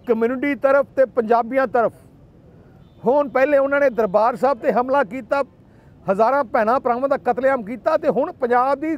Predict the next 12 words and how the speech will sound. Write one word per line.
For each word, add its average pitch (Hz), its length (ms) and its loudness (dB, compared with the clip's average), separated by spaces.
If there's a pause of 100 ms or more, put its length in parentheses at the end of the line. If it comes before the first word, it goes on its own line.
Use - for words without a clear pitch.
ਕੌਮ 262 280 0
ਦੀ 302 200 -4
history 285 300 -6
ਦਾ 339 120 2
ਕਤਲ 320 260 -2
ਕਰਨ 285 180 -4
ਲੱਗੇ 247 280 -2
ਆ। 175 80 -8 (1000)
ਇਹ 285 120 4
ਤੋਂ 370 200 0
ਵੱਡੀ 247 380 0
ਦੁਸ਼ਮਣੀ 277 840 -4